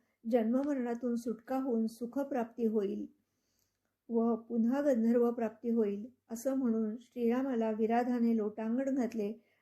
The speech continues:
आणि त्याला नेण्यासाठी एक दैदिप्यमान विमान आले. त्यात बसून जाताना येथून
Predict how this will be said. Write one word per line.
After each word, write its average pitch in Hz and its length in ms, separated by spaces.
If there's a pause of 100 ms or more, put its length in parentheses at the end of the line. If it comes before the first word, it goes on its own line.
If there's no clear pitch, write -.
आणि 226 200
त्याला 226 300
नेण्यासाठी 226 800 (220)
एक 233 200
दैदिप्यमान 254 840
विमान 220 400
आले. 196 300 (520)
त्यात 254 220
बसून 240 380
जाताना 220 520 (440)
येथून 233 580